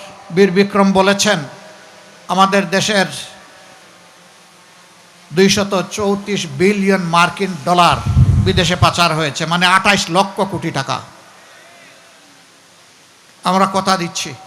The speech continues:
আল্লাহ তাআলা ইনসাফের সরকার গঠনের সুযোগ দিলে ওই সমস্ত লুটেরাদের পেটের ভিতর হাত ঢুকিয়ে সব বের করে আনা হবে।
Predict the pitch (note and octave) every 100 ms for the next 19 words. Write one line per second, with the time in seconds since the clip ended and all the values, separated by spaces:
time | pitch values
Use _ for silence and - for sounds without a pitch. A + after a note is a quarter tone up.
0 | - - - - _ _ _ - F#3 G3+
1 | G3+ G3 G3 G3+ G3+ A3+ G3+ G3 F#3+ F#3+
2 | F#3+ F#3 F#3 F#3 F3+ F3 - D#3+ E3+ D#3
3 | E3 C#3+ A2+ - - - _ _ - -
4 | - F#3 G3 G3 G3 G3 G#3 F#3 F3 F3+
5 | G#3 G#3 G3+ G#3 G3 - G#3 G3 A3+ G#3
6 | G3 G3+ G3 E3 A2+ F#3+ A#3 G3 D3 G3
7 | G3+ G3 F3+ A3+ C4 D#4 D4+ G#3+ - F3
8 | D#3 C#3 B2+ A2+ G#2